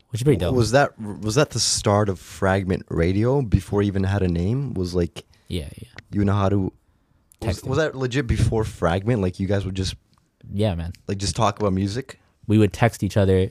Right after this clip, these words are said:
Speaker 1: Specifically, we would say, "What did you like on this album?
Speaker 2: Yeah.
Speaker 1: Why did you like it?" And then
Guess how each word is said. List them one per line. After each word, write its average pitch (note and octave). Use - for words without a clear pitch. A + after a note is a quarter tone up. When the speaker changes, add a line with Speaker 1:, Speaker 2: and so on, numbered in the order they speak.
Speaker 1:
Specifically, C#3
we A2
would G2
say, G2+
"What G#2
did G#2+
you G2
like F#2+
on F#2
this F2+
album? F2+
Speaker 2:
Yeah. E2+
Speaker 1:
Why F#2
did F2+
you E2+
like E2+
it?" F2
And G#2
then G2+